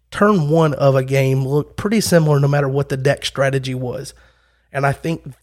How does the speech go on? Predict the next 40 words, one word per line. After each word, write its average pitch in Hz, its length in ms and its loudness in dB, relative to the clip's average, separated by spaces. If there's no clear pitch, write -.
that 156 640 -4
in 156 140 0
and 143 120 0
of 139 120 0
itself 131 500 -4
is 131 120 -4
kind 139 260 -6
of 135 80 -4
an 135 120 -6
issue. 160 420 -4
And 147 220 0
I 151 60 2
know 170 160 4
that 180 160 0
the 147 80 -2
reserve 143 480 0
rule, 135 340 -4
the 147 120 -4
way 147 140 2
that 143 160 -2
it 131 100 -4
was 135 260 -4
initially 143 720 0
intended, 143 800 -2
because 135 240 -4
I 135 40 0
went 156 180 -2
and 139 100 -6
found 139 420 -4
where 135 240 0
it 139 180 -2
was 131 140 -6
first - 460 -6
shared, 139 380 -4
and 139 100 -2
I 156 40 0
shared 151 260 -4
that 139 120 0
on 131 140 -4
the, 127 240 -8